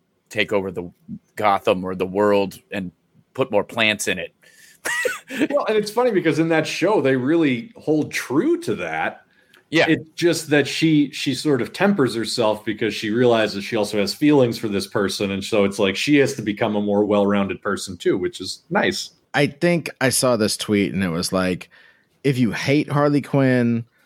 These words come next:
Speaker 3: you know, y-, you might need to be investigated on some level," because, like, you know, it's just like, it's, it's kind of this weird indicator. It's like a bellwether for sort of a, a, a weird sort of a, a fixation on, like, "Ah, this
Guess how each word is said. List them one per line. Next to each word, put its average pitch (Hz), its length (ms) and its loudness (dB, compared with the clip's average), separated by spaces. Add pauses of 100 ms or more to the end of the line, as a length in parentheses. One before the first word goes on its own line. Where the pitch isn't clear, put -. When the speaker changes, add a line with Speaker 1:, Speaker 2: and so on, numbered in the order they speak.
(520)
Speaker 3:
you 131 160 2
know, 101 460 2
y-, 113 1400 -2
you 156 140 2
might 151 280 2
need 120 300 0
to 117 60 -2
be 110 220 -2
investigated 113 840 0
on 113 160 0
some 110 240 0
level," 110 420 0
because, 117 460 0
like, 123 280 2
you 127 200 0
know, 123 260 0
it's 120 140 0
just 120 160 -2
like, 123 200 2
it's, 123 200 -2
it's 135 160 2
kind 190 160 2
of 165 80 0
this 147 160 2
weird 139 300 2
indicator. 120 460 0
It's - 100 -4
like - 80 -4
a 113 60 2
bellwether 110 720 2
for 101 140 -6
sort 101 240 -2
of 92 160 -4
a, 87 160 -6 (420)
a, 107 260 0
a 101 140 -2
weird 107 360 2
sort 104 240 -2
of 95 180 -4
a, 92 560 -4
a 90 40 -8
fixation 127 760 0
on, 98 180 -4
like, 95 240 -4
"Ah, 127 200 0
this 101 260 -6